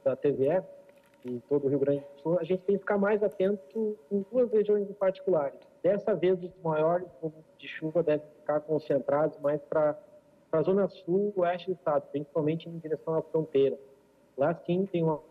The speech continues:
aviso vigente já para a noite dessa quarta-feira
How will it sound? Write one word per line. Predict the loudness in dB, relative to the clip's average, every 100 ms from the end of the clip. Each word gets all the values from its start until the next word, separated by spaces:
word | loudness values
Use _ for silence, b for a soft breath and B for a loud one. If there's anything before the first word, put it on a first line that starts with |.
| _ _ -8
aviso | -6 -6 -12 -14 -16 -14 -12
vigente | -8 0 0 0
já | -2 0
para | 2 2
a |
noite | 2 0 0 -2
dessa | -4 -2 -6
quarta-feira | -2 -2 0 -4 -4 0 2 0